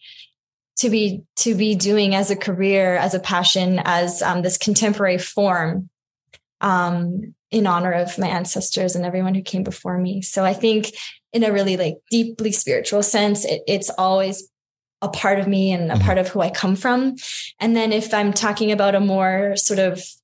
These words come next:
Speaker 1: technical, um, physical breakdown of, of life and Kehlani and what the pathway was with that, it definitely came into my lap. Like, it was a more of a thing that found me.
Speaker 2: Right.
Speaker 1: Wasn't ever searching for it. And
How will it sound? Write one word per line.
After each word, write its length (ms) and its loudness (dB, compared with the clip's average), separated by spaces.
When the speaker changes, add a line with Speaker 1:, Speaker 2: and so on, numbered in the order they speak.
Speaker 1:
technical, 1040 0
um, 840 -2
physical 360 2
breakdown 560 0
of, 220 0
of 200 0
life 380 0
and 300 0
Kehlani 540 2
and 280 -2
what 240 -4
the 100 -2
pathway 460 0
was 300 0
with 160 -6
that, 480 0
it 260 -2
definitely 580 0
came 440 0
into 260 -2
my 160 2
lap. 420 0
Like, 180 -2
it 140 0
was 200 2
a 40 2
more 360 0
of 160 -4
a 60 0
thing 180 -4
that 140 -4
found 320 -2
me. 380 0
Speaker 2:
Right. 300 -2
Speaker 1:
Wasn't 220 2
ever 180 2
searching 380 0
for 240 -2
it. 200 -2
And 420 2